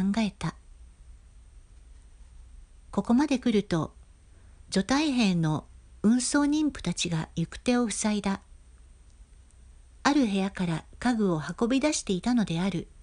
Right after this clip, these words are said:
彼はもうかねがね、この部屋にはドイツ人看守の一家が住んでいたことを知っていた。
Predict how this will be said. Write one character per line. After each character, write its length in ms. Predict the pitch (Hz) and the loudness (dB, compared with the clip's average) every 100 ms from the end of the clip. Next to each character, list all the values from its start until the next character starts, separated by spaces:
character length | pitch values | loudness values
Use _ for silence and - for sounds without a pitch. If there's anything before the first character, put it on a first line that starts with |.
| - - - - - - - - - - - - - - - - - - - - - - - | -20 -20 -20 -20 -20 -20 -20 -20 -20 -20 -20 -20 -20 -20 -20 -20 -20 -20 -20 -20 -20 -20 -2
彼 240 | 233 220 | 2 4
は 160 | 185 190 | 4 2
も 180 | 208 196 | 2 2
う 40 | |
か 140 | 190 | 2
ね 120 | 202 240 | 2 4
が 140 | 285 | 4
ね、 280 | 233 175 - - - - - - - | 4 0 -6 -20 -20 -20 -20 -10 2
こ 100 | 208 | 4
の 140 | 220 | 4
部 60 | 208 | 4
屋 160 | 240 | 2
に 180 | 220 180 | 4 2
は 180 | 160 151 - | 2 -2 2
ド 140 | 226 | 2
イ 80 | 247 | 2
ツ 140 | 294 | 0
人 240 | 247 277 277 | 0 0 0
看 220 | 294 302 | 2 2
守 140 | - 185 | 2 0
の 120 | 185 | 2
一 160 | 233 - | 0 -2
家 120 | 175 | -2
が 140 | 165 | -2
住 220 | - 294 | -2 0
ん 20 | 277 | 0
で 100 | 190 | 0
い 80 | |
た 120 | 170 214 | -2 -2
こ 140 | 262 | 0
と 120 | 339 | 2
を 60 | 254 | 0
知 180 | - - | 0 -6
っ 20 | |
て 180 | - 190 | -2 -2
い 100 | 180 | -2
た。 280 | - 180 | -2 -4